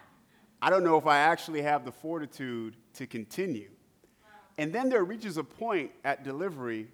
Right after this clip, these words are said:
Speaker 1: when you're getting ready to have the baby and your body is literally breaking.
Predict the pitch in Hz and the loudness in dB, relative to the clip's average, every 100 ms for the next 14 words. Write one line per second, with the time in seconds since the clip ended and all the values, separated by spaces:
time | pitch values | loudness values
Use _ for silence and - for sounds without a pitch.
0 | - 123 127 131 185 185 175 156 156 143 | -10 -6 -6 -4 -4 -2 -2 0 -2 -2
1 | 127 139 143 143 143 127 117 110 101 127 | -4 -6 -6 -6 -10 -8 -8 -6 0 0
2 | 131 131 117 104 113 117 110 104 101 95 | 0 -6 -10 -14 -12 -12 -10 -14 -16 -18
3 | 104 110 104 95 98 | -12 -10 -12 -16 -20